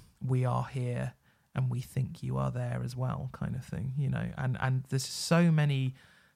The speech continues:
really simple, stark, um, phrases on this album which just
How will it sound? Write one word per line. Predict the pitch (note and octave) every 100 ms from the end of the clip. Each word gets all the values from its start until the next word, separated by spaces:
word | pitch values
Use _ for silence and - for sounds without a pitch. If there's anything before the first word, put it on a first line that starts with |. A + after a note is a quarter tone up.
| _
really | C3 C#3+ C#3+ D3 C#3 C3
simple, | - - C#3+ C#3+ - C3
stark, | B2+ - - - C3 B2+ G2 - - - _ _ _ _ _ _ _ _ _ -
um, | A#2+ A#2+ A#2+ B2 - _ _ _
phrases | - C3+ B2+ A#2+ A#2
on | A#2 A#2
this | -
album | B2+ B2+ B2
which | A2 - -
just | A#2+ - -